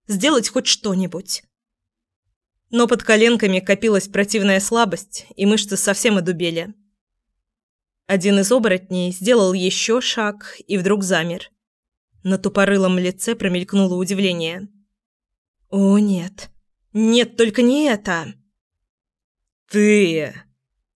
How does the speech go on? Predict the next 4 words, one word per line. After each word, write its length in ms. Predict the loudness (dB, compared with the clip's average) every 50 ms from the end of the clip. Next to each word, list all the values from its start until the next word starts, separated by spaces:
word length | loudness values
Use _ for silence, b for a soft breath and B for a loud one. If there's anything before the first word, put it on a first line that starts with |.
| _
захрипел, 680 | -8 -4 -4 -4 -2 -2 -4 -4 -2 -2 0 0 0 0
жадно 360 | 0 2 2 2 2 2 -2
втягивая 540 | -4 -2 0 0 0 0 0 0 0 0 0
воздух. 540 | 0 -2 -4 -4 -4 -8 -10 -10 -12 -20